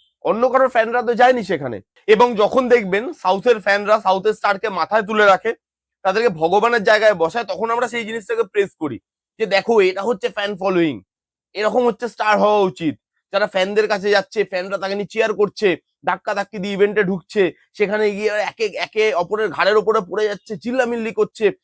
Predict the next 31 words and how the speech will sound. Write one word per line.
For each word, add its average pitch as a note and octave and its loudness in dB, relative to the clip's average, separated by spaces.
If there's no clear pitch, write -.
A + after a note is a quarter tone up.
ফুলের B3+ 4
মালা A#3 0
পরাচ্ছে, G#3+ -4
সেই C4+ -2
জিনিসটা D4 2
আমরা D4 2
প্রেস C#4 -4
করি। F3 -4
কিন্তু G#3 2
আজকে A3 4
বাংলার G3+ 2
এক-, F3 -6
একজন F#3 -4
সুপারস্টার, F#3 0
বাংলার F#3 2
একজন G#3+ -2
মেগাস্টার, F3+ 0
তার G#3 -2
ফ্যানরা A3+ -2
যখন A3+ -2
সেগুলো G#3 2
করছে, F3 -4
কিছু C4 -4
সংখ্যক A#3+ 2
লোক A3+ 4
আছে, G3 2
তারা A3 2
বলছে, A3 0
"এটা B3 2
তো C4 -4
ছাপড়ি।" F3+ -4